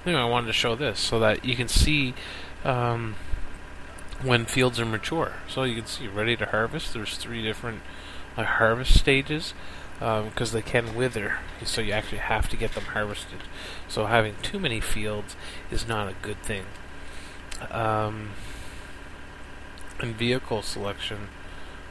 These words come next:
well, we can actually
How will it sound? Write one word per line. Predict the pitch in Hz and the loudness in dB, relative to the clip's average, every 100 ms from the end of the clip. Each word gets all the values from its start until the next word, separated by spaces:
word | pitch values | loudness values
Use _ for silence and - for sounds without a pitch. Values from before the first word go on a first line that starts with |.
| - - - | -12 -12 -4
well, | 131 113 | -2 -2
we | 120 | -4
can | 107 117 110 101 - - - - - - - - - - - - - - - - 101 | -4 -4 -4 -8 -10 -12 -10 -10 -10 -12 -12 -12 -12 -12 -12 -12 -12 -12 -12 -12 -6
actually | 113 110 - 117 110 110 107 | -6 -4 -2 -2 -2 -2 -2